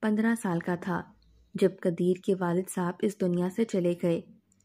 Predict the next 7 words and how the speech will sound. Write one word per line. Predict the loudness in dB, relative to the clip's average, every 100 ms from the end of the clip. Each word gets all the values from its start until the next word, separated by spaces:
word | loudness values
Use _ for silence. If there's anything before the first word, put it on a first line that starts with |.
| _ _ _ 6
मेरा | 10 10 8
दूसरा | 4 2 2 0
शौहर | 0 -2 -2
भी | 0 -2
फौत | 0 0 0 0
हो | -2
गया। | -2 -2